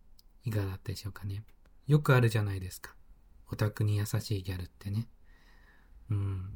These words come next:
そこからちょっと、えー、ヒントを得まして、もし勘違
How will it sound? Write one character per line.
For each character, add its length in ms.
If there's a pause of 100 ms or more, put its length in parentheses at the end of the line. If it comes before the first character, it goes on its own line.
そ 140
こ 100
か 120
ら 100
ち 80
ょ 60
っ 140
と、 300 (460)
え 20
ー、 160
ヒ 160
ン 80
ト 100
を 60
得 100
ま 140
し 120
て、 280 (800)
も 100
し 480
勘 200
違 180